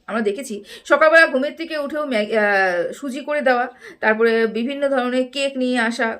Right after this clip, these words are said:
খাওয়ানো, আহ, তারপরে হচ্ছে, আহ, হাজব্যান্ডকে বলা, জন্মদিনের দিন হাজব্যান্ডকে বলা, ওদের সকালের খাওয়ার ব্যবস্থা করতে হবে, তার মানে বাইরের থেকে খাবার নিয়ে এসে ওদেরকে খাওয়াতে হবে। এটা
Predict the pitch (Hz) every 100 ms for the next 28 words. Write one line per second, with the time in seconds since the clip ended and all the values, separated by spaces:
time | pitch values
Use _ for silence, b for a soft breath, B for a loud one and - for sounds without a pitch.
0 | - 214 214 220 220 254 B B 220 214
1 | 233 233 262 269 254 247 359 453 214 208
2 | 190 170 - 208 226 226 339 339 330 220
3 | 190 196 208 214 240 254 233 240 202 208
4 | 254 262 214 196 202 B 269 226 285 339
5 | 247 240 269 285 285 226 240 208 190 226
6 | - 233 202 208 233 202 190 233 285 302
7 | 226 185 196 208 294 330 - 285 269 190
8 | 185 202 220 220 185 208 339 B B B
9 | - 214 - - 180 185 185 - 262